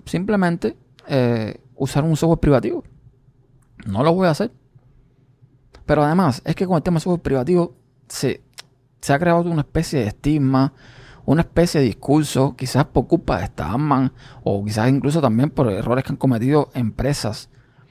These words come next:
con software privativo. Pero se ha creado un,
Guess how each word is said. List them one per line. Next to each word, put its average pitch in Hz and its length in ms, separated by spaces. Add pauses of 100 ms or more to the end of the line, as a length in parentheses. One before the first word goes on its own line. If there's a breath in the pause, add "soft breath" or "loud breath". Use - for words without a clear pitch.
(240 soft breath)
con 120 180
software 123 260
privativo. 123 560 (960)
Pero - 200
se 127 100
ha 139 40
creado 170 220
un, 170 480